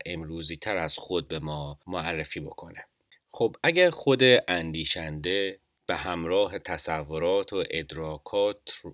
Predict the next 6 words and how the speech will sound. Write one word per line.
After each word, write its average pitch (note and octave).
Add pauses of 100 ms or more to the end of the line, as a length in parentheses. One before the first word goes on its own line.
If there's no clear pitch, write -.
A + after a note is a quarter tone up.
(160)
و D#2
حس G2+
درونی E2
رو B2
کنار D2+
بذاریم، E2